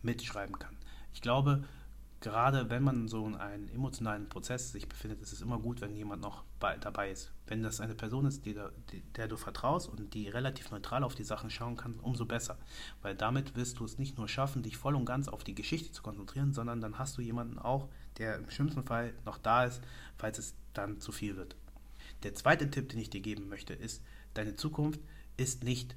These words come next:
fix. Das heißt also, nur weil du eben eine ges-, gewisse Idee hast, wie Sachen werden, heißt es noch lange nicht, dass diese Idee,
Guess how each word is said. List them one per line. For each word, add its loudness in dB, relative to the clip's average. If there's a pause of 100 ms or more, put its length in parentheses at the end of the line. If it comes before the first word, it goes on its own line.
(160)
fix. 0
Das -4
heißt -2
also, 0 (540)
nur 6
weil 10
du 4
eben -2
eine -2
ges-, -4 (140)
gewisse -2 (180)
Idee 4
hast, 2 (100)
wie 0
Sachen -4
werden, 2 (260)
heißt 0
es 0
noch -4
lange 2
nicht, 2
dass -4
diese -2
Idee, 0